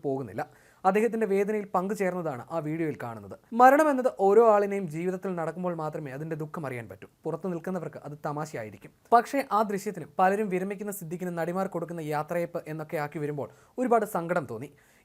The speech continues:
ഇതൊന്നും അറിയാത്ത പ്രേക്ഷകർ അറിയാൻ വേണ്ടിയാണ് ഞാൻ പറയുന്നത്. സംഭവം ഇതാണ്. ഇതിനെയാണ് വളച്ചു കെട്ടി ട്രോളാക്കി ഇങ്ങനെയൊക്കെ പറയുന്നതെന്നും ബീന വിശദീകരിച്ചു. ഇക്കയുടെ പേരിൽ ഇപ്പോൾ ഒരു ആരോപണം വന്നു. ഇക്ക അത് ചെയ്തിട്ടുണ്ടെങ്കിൽ നിയമത്തിൻ്റെ ശിക്ഷ അദ്ദേഹത്തിന് കിട്ടട്ടെ. പക്ഷേ പുള്ളിയുടെ വേദനയിൽ പങ്കുചേർന്ന് സാന്ത്വനിപ്പിച്ചതാണ്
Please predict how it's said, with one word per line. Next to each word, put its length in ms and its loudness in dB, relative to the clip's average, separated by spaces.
ഇതൊന്നും 300 4
അറിയാത്ത 360 2
പ്രേക്ഷകർ 460 -2
അറിയാൻ 280 -2
വേണ്ടിയാണ് 380 -4
ഞാൻ 180 -6
പറയുന്നത്. 340 -6
സംഭവം 340 -4
ഇതാണ്. 220 -6
ഇതിനെയാണ് 420 -2
വളച്ചു 340 2
കെട്ടി 240 -8
ട്രോളാക്കി 420 0
ഇങ്ങനെയൊക്കെ 400 -8
പറയുന്നതെന്നും 520 -4
ബീന 160 -6
വിശദീകരിച്ചു. 540 -10
ഇക്കയുടെ 320 4
പേരിൽ 220 2
ഇപ്പോൾ 220 2
ഒരു 120 2
ആരോപണം 380 0
വന്നു. 140 -14
ഇക്ക 200 4
അത് 140 4
ചെയ്തിട്ടുണ്ടെങ്കിൽ 540 -2
നിയമത്തിൻ്റെ 460 -4
ശിക്ഷ 140 -8
അദ്ദേഹത്തിന് 380 -6
കിട്ടട്ടെ. 260 -12
പക്ഷേ 220 -4
പുള്ളിയുടെ 340 -2
വേദനയിൽ 420 -2
പങ്കുചേർന്ന് 560 -4
സാന്ത്വനിപ്പിച്ചതാണ് 720 -6